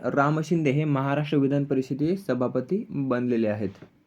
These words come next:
लोकसभेचे अध्यक्ष कोण आहेत, अ, लोकसभेचे?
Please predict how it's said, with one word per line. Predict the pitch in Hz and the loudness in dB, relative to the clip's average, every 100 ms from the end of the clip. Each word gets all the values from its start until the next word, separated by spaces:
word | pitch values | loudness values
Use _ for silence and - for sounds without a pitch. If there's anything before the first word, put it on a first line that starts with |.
| _ _ _ _ _ - - _ _ - _ _ _ _ _ _ _ _ _ _ - _ - - - _ _ _ _ _ _ - | _ _ _ _ _ -20 -20 _ _ -20 _ _ _ _ _ _ _ _ _ _ -20 _ -20 -20 -20 _ _ _ _ _ _ 2
लोकसभेचे | 143 175 214 202 208 | 4 4 6 4 6
अध्यक्ष | 196 151 196 196 | 4 4 0 2
कोण | 196 185 165 | 2 4 4
आहेत, | 135 - | 2 0
अ, | 120 117 | 4 6
लोकसभेचे? | 117 131 - 135 120 113 | 6 4 2 2 2 0